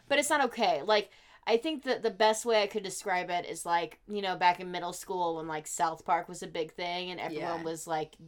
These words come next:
Speaker 1: everyone was, like, an everything and everyone was gay.
Speaker 2: Right.
Speaker 1: And, like, that was, like, what w-, the terminology that was used, and no one thought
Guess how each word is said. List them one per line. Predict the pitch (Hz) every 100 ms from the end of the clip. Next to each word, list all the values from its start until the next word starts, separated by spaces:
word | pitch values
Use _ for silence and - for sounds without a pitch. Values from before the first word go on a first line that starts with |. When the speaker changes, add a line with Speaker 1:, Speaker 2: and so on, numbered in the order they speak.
| -
Speaker 1:
everyone | 180 175 180 180
was, | 170 170
like, | 160 156 -
an | 190
everything | 175 156 165 - 190 180 175
and | -
everyone | 151 160 156 156
was | 151
gay. | - 156 147 156 170 _ 202
Speaker 2:
Right. | 185 160
Speaker 1:
And, | 214
like, | 202 180 -
that | 175 -
was, | 180 165
like, | 170 165 170
what | 175 -
w-, | 151 - - 156 -
the | 190
terminology | - - 208 190 170 156 165 165 175
that | 165 156
was | 165 156
used, | 160 160 160 170 165 -
and | 196 190
no | 180 175
one | 180 175
thought | - - 170 160 156 -